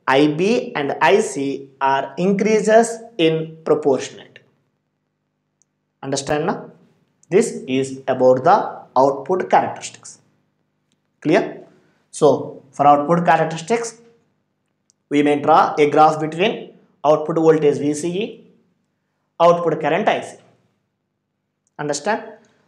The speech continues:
While observing the output, input I B makes constant. Clear now? Now, varying the slider of R H two.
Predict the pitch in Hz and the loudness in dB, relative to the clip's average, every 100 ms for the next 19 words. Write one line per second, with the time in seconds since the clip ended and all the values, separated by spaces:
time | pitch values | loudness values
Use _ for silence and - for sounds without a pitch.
0 | _ 147 156 151 - 143 131 156 170 180 | _ 2 2 2 -4 -4 -2 0 2 2
1 | 180 165 143 185 247 - - _ _ _ | 4 2 0 -2 -4 -6 -16 _ _ _
2 | _ _ _ - 156 180 175 226 254 - | _ _ _ -12 -4 -4 -2 0 -2 -4
3 | - - _ _ _ - 147 185 190 214 | -12 -18 _ _ _ -4 0 2 2 0
4 | 214 147 156 - - 190 117 - - - | 0 0 0 -4 -2 0 0 -6 -16 -20
5 | _ _ _ _ _ _ _ _ _ _ | _ _ _ _ _ _ _ _ _ _
6 | _ _ _ - 165 170 - 254 - _ | _ _ _ -2 2 2 0 -10 -14 _
7 | _ _ _ _ 147 139 - - - _ | _ _ _ _ -4 -4 -4 -10 -20 _
8 | 139 165 185 202 202 202 208 175 151 151 | -4 0 2 2 2 0 0 0 -2 2
9 | 175 - - 165 131 - - | 2 2 2 2 2 -8 -14